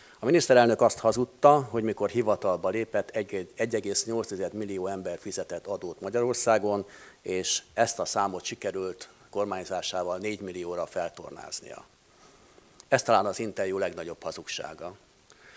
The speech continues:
Elég megnézni a K S H adatait, elég megnézni a nav hivatalos statisztikáit. Ebből látható, hogy kormánywáltás idején három és fél millióan adóztak az országban, a kétezer-tizenegyes hivatalos adatok szerint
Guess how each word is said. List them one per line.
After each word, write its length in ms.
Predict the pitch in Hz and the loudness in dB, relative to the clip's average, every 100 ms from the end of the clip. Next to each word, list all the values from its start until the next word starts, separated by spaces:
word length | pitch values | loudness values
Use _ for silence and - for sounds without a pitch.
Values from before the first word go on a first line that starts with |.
| - | 2
Elég 220 | 135 120 | 4 6
megnézni 400 | 120 107 104 - | 4 2 0 -2
a 120 | 95 | -6
K 240 | - 98 92 | 0 0 0
S 100 | - | 0
H 60 | |
adatait, 540 | 95 120 120 117 104 107 | 2 2 4 2 2 0
elég 200 | 101 95 | -2 0
megnézni 720 | 104 95 98 90 - 95 87 | -2 -2 -4 -4 -4 -6 -10
a 140 | - 92 | -10 -2
nav 200 | 104 101 | 0 0
hivatalos 520 | - 95 92 82 82 | -4 -4 -4 -6 -6
statisztikáit. 840 | - 120 107 - 98 95 90 95 | -2 -2 -2 -4 -4 -2 -2 -2
Ebből 260 | 104 92 104 | -2 0 4
látható, 460 | 117 120 113 - | 4 6 2 0
hogy 140 | 98 92 | -2 0
kormánywáltás 760 | 117 110 98 95 90 95 87 | 0 2 0 -2 -4 -4 -6
idején 460 | 104 98 95 92 87 - - - | -4 -4 -4 -6 -10 -18 -20 -16
három 320 | - 123 120 110 | 2 4 4 4
és 200 | 107 - | 0 0
fél 200 | 113 110 | 0 0
millióan 440 | 104 98 95 87 | 0 -2 -2 -4
adóztak 480 | 87 87 87 85 78 | -6 -8 -8 -10 -10
az 100 | 87 | -6
országban, 720 | 107 - 127 113 123 131 127 - - - | -6 -2 0 0 0 0 -2 -10 -20 -20
a 80 | - | -10
kétezer-tizenegyes 1120 | - 110 - 95 90 - 104 98 95 87 87 - | 0 0 2 0 0 -2 -2 -2 -2 -4 -4 -2
hivatalos 460 | 98 95 90 87 | 0 0 -2 -2
adatok 300 | 98 87 85 | -2 -2 -4
szerint 440 | - 95 90 90 | -2 -2 -2 -6